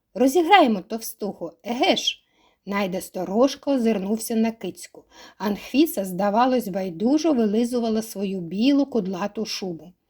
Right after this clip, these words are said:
Однак собака все ж вирішив лишитися збоку. Миколка взявся до справи сам. Він акуратно виламав у добре знаній дірці ще одну штахетину. Так, щоб тудою міг пролізти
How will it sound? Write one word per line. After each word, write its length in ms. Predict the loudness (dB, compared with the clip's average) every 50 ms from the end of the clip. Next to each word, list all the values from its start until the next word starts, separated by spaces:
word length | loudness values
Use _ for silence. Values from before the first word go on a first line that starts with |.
| _ -20 -20 -20 -20 -20 -20 -10 _
Однак 400 | -4 -2 0 2 2 2 2 0
собака 560 | -2 -2 -2 0 4 4 4 4 4 2 -2
все 220 | -2 0 2 0
ж 120 | 2 2 2
вирішив 480 | 2 4 4 4 2 0 -2 -4 -6 -6
лишитися 680 | -8 -8 -8 -6 -6 -6 -4 -4 -6 -6 -4 -2 -2 -2
збоку. 540 | -2 -2 -4 -6 -6 -8 -12 -18 -20 -20 -20 _ _ -20 -20 -20 -20 -16 _
Миколка 460 | -4 -2 2 4 4 4 4 2 0 -2
взявся 440 | 0 2 2 2 2 2 0 0
до 140 | 0 0 -2
справи 440 | -4 -6 -8 -8 -6 -4 -2 -2 -2
сам. 340 | -2 -4 -6 -6 -8 -8 -10 -16 _ _ _ _ -20 -20 -20 _ _
Він 220 | 2 2 4 4 2
акуратно 680 | 0 0 -2 -2 0 2 0 0 0 0 -2 -2 0
виламав 460 | 0 2 2 2 2 0 -2 -4 -6 -8
у 80 | -8
добре 360 | -4 0 2 2 2 2 -2 -2
знаній 440 | -2 -4 -2 0 0 0 0 -2
дірці 500 | -4 -4 -2 -2 -2 -2 -4 -10 -12 -12
ще 360 | -12 -14 -16 -10 -6 -4 -4 -2
одну 320 | -2 -2 0 2 2 2
штахетину. 840 | 0 -2 -6 -8 -8 -6 -6 -6 -6 -6 -10 -14 -14 -14 -16 -20 -20 _ _ _ _ -20 -20 -20 -20 -20 _ _
Так, 300 | 0 2 2 2 0 -4
щоб 300 | -12 -10 -8 -8 -8 -8
тудою 480 | -8 -8 -6 -2 2 4 4 6 6 6
міг 260 | 6 4 4 2 0
пролізти 800 | -2 -2 0 0 0 -2 -4 -6 -10 -16 _ _ -10 -10 -10 -12